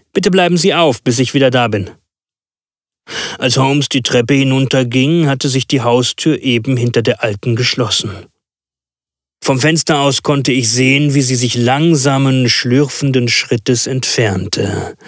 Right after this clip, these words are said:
während ihr Verfolger auf der anderen Straßenseite hinterdrein schlich. "Entweder ist seine ganze Theorie falsch", dachte ich bei mir, "oder es wird ihm jetzt gelingen, das Rätsel zu lösen."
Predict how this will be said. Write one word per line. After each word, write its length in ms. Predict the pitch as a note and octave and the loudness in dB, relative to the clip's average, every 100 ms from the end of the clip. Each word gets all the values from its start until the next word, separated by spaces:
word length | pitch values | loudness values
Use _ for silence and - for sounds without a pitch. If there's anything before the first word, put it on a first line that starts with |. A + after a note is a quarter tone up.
| - - - - | -14 -12 -12 -2
während 320 | G2+ F#2 G#2 | 0 0 0
ihr 120 | G2+ | -2
Verfolger 600 | G#2 G2 A#2 A#2 A#2 A2+ | -2 -2 2 2 2 0
auf 120 | G2+ | 0
der 180 | - A2 | -2 -2
anderen 300 | A#2 A#2 A2 | 0 0 0
Straßenseite 880 | - A2+ G#2 - C3 A#2 A2+ G#2+ A#2+ | -2 -2 -2 0 0 0 0 0 0
hinterdrein 640 | A2+ G#2 A#2+ A#2+ G#2 G2+ | -2 -2 -2 -2 -2 -2
schlich. 540 | F#2 - G2+ - - - _ _ _ _ _ _ _ _ _ _ _ _ _ _ - | -4 -4 -6 -8 -14 -18 _ _ _ _ _ _ _ _ _ _ _ _ _ _ -2
"Entweder 540 | C3+ C3+ D3 C3+ G#2+ | 0 2 2 2 0
ist 200 | B2+ - | 0 0
seine 220 | B2+ B2 | 0 0
ganze 380 | A#2 B2+ B2 C3 | 0 0 0 -2
Theorie 540 | - A#2+ A#2 A2 A2+ | 0 0 2 0 0
falsch", 800 | A2 - B2+ C#3+ E3+ - - - _ _ - _ _ | 0 -2 0 0 -2 -4 -4 -6 _ _ -20 _ _
dachte 300 | - A2+ - | -4 -4 -2
ich 180 | A#2 - | -2 -2
bei 220 | - B2 B2+ | -2 0 0
mir, 480 | C3 C3+ D3 E3 - _ _ _ _ _ _ _ - | 0 2 2 -2 -8 _ _ _ _ _ _ _ -2
"oder 280 | C#3+ D#3 D#3 | 0 2 2
es 200 | D3 C#3 | 0 0
wird 120 | C3 | 0
ihm 140 | C3+ B2 | 0 2
jetzt 380 | B2+ C3+ - | 2 0 -2
gelingen, 460 | - C3 A#2 A#2+ B2 | 0 0 2 2 2
das 240 | A#2 - | 0 0
Rätsel 380 | A2+ G2+ - A#2 | 0 -2 -2 -4
zu 160 | - D3 | -2 -2
lösen." 680 | B2+ A2+ G2+ - F#2 - | -2 -2 -2 -8 -12 -16